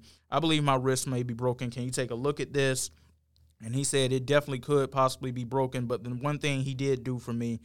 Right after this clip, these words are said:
and thank you to the trainer for this, he put a splint on my left arm to help straighten everything back out to at least get the blood flow back going properly with that. Because I know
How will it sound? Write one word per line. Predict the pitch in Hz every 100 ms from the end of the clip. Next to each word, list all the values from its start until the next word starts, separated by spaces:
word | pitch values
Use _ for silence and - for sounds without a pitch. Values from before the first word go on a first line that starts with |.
| - _ _
and | 120 113 -
thank | 151 156 -
you | 127
to | 135
the | 120
trainer | - 135 127
for | 120
this, | 120 117 113 - - -
he | 147
put | 135 170
a | 156
splint | - - - 156 147 -
on | 131
my | 131
left | 127 131 127
arm | 139 131 123
to |
help | 117 127 -
straighten | - - 131 120
everything | 123 123 123 139 127 123
back | 123 117 131
out | 123 -
to | 131
at | 117
least | 131 127 -
get | 135
the | 123
blood | 110 127 131 120 -
flow | 131 113 107 - _ _
back | 131 127 117
going | 131 123
properly | 113 139 127 120 120
with | 113 131 101
that. | 120 104
Because | 127 120 131 120 - - - _ _ _ _ _ _ _
I | - 156
know | 160 196 208 175